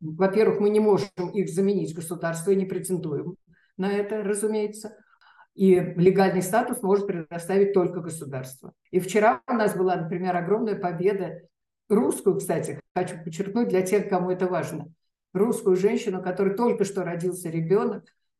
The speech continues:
и-, из Узбекистана, женщина, и у неё там ничего нет, и ничего не осталось. И вчера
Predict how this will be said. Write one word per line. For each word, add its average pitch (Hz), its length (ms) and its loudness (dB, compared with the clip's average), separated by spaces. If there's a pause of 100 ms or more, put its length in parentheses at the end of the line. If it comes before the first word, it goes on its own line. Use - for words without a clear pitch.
(120)
и-, - 100 -4
из 165 180 -4
Узбекистана, 190 1120 -2 (380)
женщина, 175 800 -2
и 170 280 2
у 180 100 2
неё 185 240 4
там 180 140 0 (180)
ничего 190 340 2
нет, 196 300 -4
и 180 40 -2
ничего 175 300 -6
не 170 140 -4
осталось. 196 640 2
И 208 340 4
вчера 202 600 -2